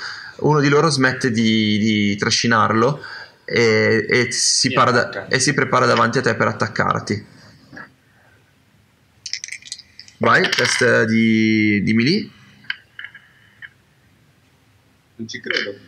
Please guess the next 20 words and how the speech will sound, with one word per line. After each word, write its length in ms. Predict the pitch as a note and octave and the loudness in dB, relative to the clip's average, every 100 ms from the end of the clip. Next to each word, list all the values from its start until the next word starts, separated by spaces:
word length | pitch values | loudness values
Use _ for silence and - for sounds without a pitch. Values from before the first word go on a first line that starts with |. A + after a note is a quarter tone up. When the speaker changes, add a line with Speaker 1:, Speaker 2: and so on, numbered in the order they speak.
| - - - _ _ _ - - _ | -20 -20 -20 _ _ _ -16 -16 _
Speaker 2:
Più 160 | G3+ | -4
due. 440 | D#4+ - C3 G#2 G2+ - - - _ _ _ _ - | -2 0 -2 -4 -8 -18 -20 -20 _ _ _ _ -6
Speaker 1:
Ok, 560 | - A#2 G#2+ A#2 F#3+ - | -2 2 2 2 0 0
non, 240 | B2 B2 | 0 2
eh, 640 | A#2+ A#2+ A#2 A#2 A#2 A#2 A#2 | 4 4 4 4 2 2 2
non 260 | A#2 B2 B2 | 2 0 0
ti 80 | - | 0
colpisce, 720 | C#3 C3 B2 A2+ G#2 G#2 - - - - - | 0 2 0 2 0 -2 -8 -20 -20 -20 -6
non 120 | A#2 | 0
riesce 220 | C3 C3 C#3+ | 2 2 0
a 20 | |
colpirti, 460 | C#3 B2+ A2+ G#2+ | 0 2 0 0
ti 100 | G2+ | 0
manca 280 | B2 C3+ C#3 | 2 2 2
completamente, 720 | C3+ C3 C3+ C#3 A#2 A2 A#2+ | 0 0 0 0 2 2 2
riesce 260 | A2+ C3 C#3 | 2 0 0
a 40 | |
schivare 440 | B2+ - C3 D3+ D3+ | -2 0 0 2 0
il 80 | C3+ | 0
colpo, 520 | D3 D3+ D3 E3 | 2 2 2 0